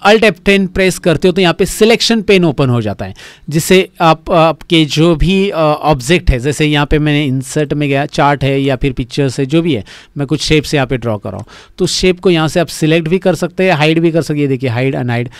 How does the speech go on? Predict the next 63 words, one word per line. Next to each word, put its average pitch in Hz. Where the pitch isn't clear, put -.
तो 175
ये 170
सिलेक्शन 185
पेन 185
ओपन 165
करने 147
के 143
लिए 139
आपको 139
Alt 156
F 139
ten 135
ये 131
बटन 123
प्रेस 117
करना 117
होता 117
है। 156
ये 139
शॉर्टकट 139
की 156
भी 147
याद 143
रखिए, 170
ये 180
Word, 143
Excel, 135
PowerPoint 135
में 131
सब 131
में 135
यूज़ 123
होता 123
है। 139
Alt 143
F -
ten, 110
सिलेक्शन 147
पेन 131
का 131
डायलॉग 120
बॉक्स 123
यहाँ 117
पे, 120
या 123
फिर 123
टास्क 139
पेन 131
बोल 120
सकते 120
हैं 113
आप -
से 147
ये 131
ओपन 131
हो 120
जाता 117
है 131
साइड 123
में। 107
ये 120
देखिए 117
सिलेक्शन 120